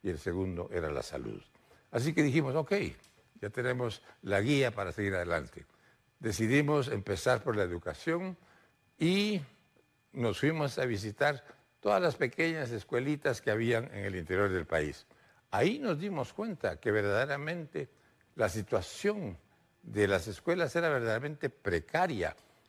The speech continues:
Es decir, los niños estaban en unas condiciones verdaderamente infrahumanas, es decir, no tenían escritorios, el techo se les colaba, era dificilísimo. Entonces empezamos a decidir, "Bueno,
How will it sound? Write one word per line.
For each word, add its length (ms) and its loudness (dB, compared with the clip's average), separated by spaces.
Es 100 -8
decir, 160 -4
los 180 4
niños 680 -2
estaban 420 2
en 40 2
unas 220 0
condiciones 640 -2
verdaderamente 1120 0
infrahumanas, 760 2
es 100 -2
decir, 260 0
no 140 -2
tenían 320 -4
escritorios, 1040 -2
el 140 -2
techo 300 0
se 100 2
les 180 -2
colaba, 800 2
era 280 4
dificilísimo. 880 -4
Entonces 400 0
empezamos 880 0
a 140 -6
decidir, 440 -2
"Bueno, 220 0